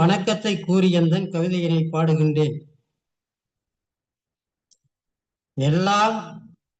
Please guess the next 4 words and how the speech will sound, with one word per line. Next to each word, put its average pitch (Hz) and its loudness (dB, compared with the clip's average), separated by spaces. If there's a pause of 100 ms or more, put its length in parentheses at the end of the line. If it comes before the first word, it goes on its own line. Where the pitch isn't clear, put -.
(480)
எம் 175 6 (1120)
பெரியார் 220 4 (360)
அடிச்சுவட்டில் 190 0
வழிநடக்கும் 175 2